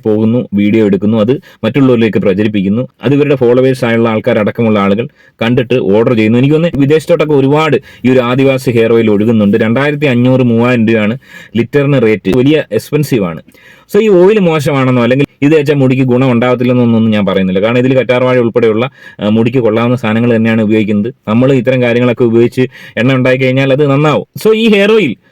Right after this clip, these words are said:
ആ, ജിയോ മച്ചാന്റെ ഈ വീഡിയോ കണ്ടതിന് ശേഷം, ആ, വലിയ രീതിയിൽ താല്പര്യപ്പെട്ട് വാങ്ങിയ ഒരു വ്യക്തിയുടെ അനുഭവം പങ്കുവെച്ചുകൊണ്ട്, അദ്ദേഹം ഒരു ഇൻഫ്ലുവൻസർ ആണ്, അതുപോലെ സിനിമയിലൊക്കെ അഭിനയിക്കുന്ന ആളാണെന്നൊക്കെ പറയുന്നുണ്ട്. ജിയോ മച്ചാൻ അടക്കം തന്നെ ചതിച്ചു എന്നുള്ള രീതിയിൽ ഒരു വീഡിയോ പങ്കുവെച്ചിട്ടുണ്ട്. ആ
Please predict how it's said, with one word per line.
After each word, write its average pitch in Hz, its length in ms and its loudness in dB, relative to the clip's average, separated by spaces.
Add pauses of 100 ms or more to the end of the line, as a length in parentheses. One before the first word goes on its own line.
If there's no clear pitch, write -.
(140)
ആ, 131 220 0
ജിയോ 151 260 2
മച്ചാന്റെ 165 320 0 (140)
ഈ - 20 0 (140)
വീഡിയോ 147 260 2
കണ്ടതിന് 135 380 0
ശേഷം, 127 280 -4 (200)
ആ, - 20 -4 (480)
വലിയ 131 240 2
രീതിയിൽ 131 300 0
താല്പര്യപ്പെട്ട് 113 480 -2 (120)
വാങ്ങിയ 110 360 2
ഒരു 104 140 0
വ്യക്തിയുടെ 110 420 -2
അനുഭവം 107 380 0
പങ്കുവെച്ചുകൊണ്ട്, 95 560 -2 (240)
അദ്ദേഹം 165 260 2
ഒരു 170 120 0
ഇൻഫ്ലുവൻസർ 151 420 0
ആണ്, 143 140 0
അതുപോലെ 135 340 2 (140)
സിനിമയിലൊക്കെ 127 380 0
അഭിനയിക്കുന്ന 120 380 0
ആളാണെന്നൊക്കെ 113 520 0
പറയുന്നുണ്ട്. 95 360 0 (120)
ജിയോ 175 240 2
മച്ചാൻ 190 400 0
അടക്കം 165 380 0
തന്നെ 151 140 2
ചതിച്ചു 139 340 0
എന്നുള്ള 139 240 2
രീതിയിൽ 120 340 2
ഒരു 117 60 0
വീഡിയോ 113 260 0
പങ്കുവെച്ചിട്ടുണ്ട്. 101 640 -2 (440)
ആ 117 60 -2